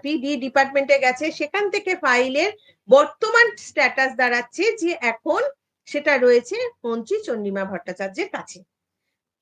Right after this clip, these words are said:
ওই ফাইলই বাইব্যাক হয়ে এসে আবার যায়নি, যেটা গেছে তার স্ট্যাটাসের কথা আপনাকে বললাম,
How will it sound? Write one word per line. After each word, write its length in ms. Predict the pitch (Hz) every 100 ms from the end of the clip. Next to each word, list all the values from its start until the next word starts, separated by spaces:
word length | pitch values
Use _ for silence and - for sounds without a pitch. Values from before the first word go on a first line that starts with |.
| -
ওই 240 | 330 415
ফাইলই 460 | 440 453 466 508 508
বাইব্যাক 560 | 359 370 359 466 466
হয়ে 160 | 453 453
এসে 300 | 403 359 494
আবার 360 | 403 330 392 311
যায়নি, 680 | 285 311 330 320 302 180 - _ _ _ _ _ _ _ _
যেটা 340 | 233 294 453 339
গেছে 460 | 294 277 - 494 508
তার 280 | 320 339 494
স্ট্যাটাসের 600 | _ 294 269 302 415 415
কথা 260 | 427 427
আপনাকে 340 | 403 - 247 240
বললাম, 360 | 196 175 165